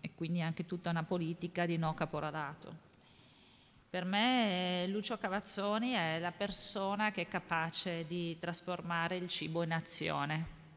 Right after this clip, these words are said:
Quindi lo ringrazio, in un'azione di cambiamento vero e proprio.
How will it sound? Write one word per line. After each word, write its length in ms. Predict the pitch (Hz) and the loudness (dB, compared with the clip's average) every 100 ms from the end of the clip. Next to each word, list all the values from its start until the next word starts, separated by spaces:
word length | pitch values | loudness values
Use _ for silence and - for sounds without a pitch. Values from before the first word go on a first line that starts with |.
| - - - - - - - - - - - | -20 -20 -20 -20 -20 -20 -20 -20 -20 -20 -8
Quindi 180 | 190 175 | -4 0
lo 100 | 180 | 0
ringrazio, 1080 | 185 185 190 180 - 190 185 180 175 170 170 | 0 0 0 -2 -2 0 2 2 2 0 0
in 120 | 180 | 0
un'azione 440 | 196 202 - 226 220 | 0 0 2 2 2
di 120 | 185 | 2
cambiamento 800 | 170 175 175 175 151 151 156 160 | 0 0 0 0 -4 -6 -6 -4
vero 180 | 160 160 | -2 -4
e 60 | |
proprio. 500 | 156 175 - - 156 | -2 -2 -2 0 -2